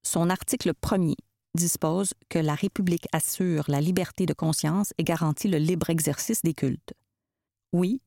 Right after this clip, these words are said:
depuis mille neuf cent cinq, la laïcité à la française protège les croyants, quelle que soit leur religion. Ce détour par l'histoire de France vise à rappeler un point essentiel.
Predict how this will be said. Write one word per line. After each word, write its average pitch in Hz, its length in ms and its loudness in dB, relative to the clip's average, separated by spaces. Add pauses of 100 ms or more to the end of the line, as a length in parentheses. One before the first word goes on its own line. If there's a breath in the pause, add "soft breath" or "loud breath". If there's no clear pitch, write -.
(100)
depuis 170 300 0
mille 170 140 4
neuf 170 120 0
cent 151 180 0
cinq, 147 300 -2 (500)
la 156 120 2
laïcité 165 580 0
à 165 100 0
la 147 100 0
française 143 600 -2 (160)
protège 160 520 -2
les 156 120 0
croyants, 131 400 -4 (720)
quelle 180 160 0
que 156 80 -2
soit 151 220 -2
leur 170 200 -2
religion. 135 340 -2 (880)
Ce - 140 -2
détour 190 520 0
par 151 200 0
l'histoire 170 540 0
de 156 80 2
France 151 540 -4
vise 175 340 0
à 147 80 2
rappeler 147 300 0
un 156 100 2
point 175 260 -2
essentiel. 151 520 -2